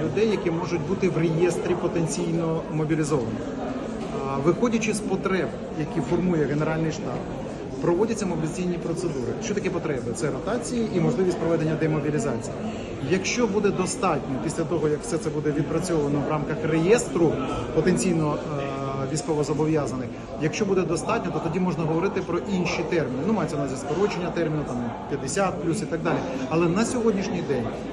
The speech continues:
поки що проводиться в рамках закону, е,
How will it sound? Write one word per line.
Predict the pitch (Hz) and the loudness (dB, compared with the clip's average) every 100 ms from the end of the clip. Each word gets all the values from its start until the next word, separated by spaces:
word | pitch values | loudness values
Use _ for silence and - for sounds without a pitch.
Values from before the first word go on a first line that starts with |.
| - | 0
поки | 180 175 | 0 2
що | 196 - | 0 -2
проводиться | - 180 180 185 156 - 160 | -2 0 2 2 2 0 -2
в | 139 | 0
рамках | 175 165 156 151 | 2 4 2 0
закону, | - 160 180 247 240 214 - - - - | -2 -2 2 4 2 0 -4 -10 -10 -6
е, | 156 156 160 | -2 0 0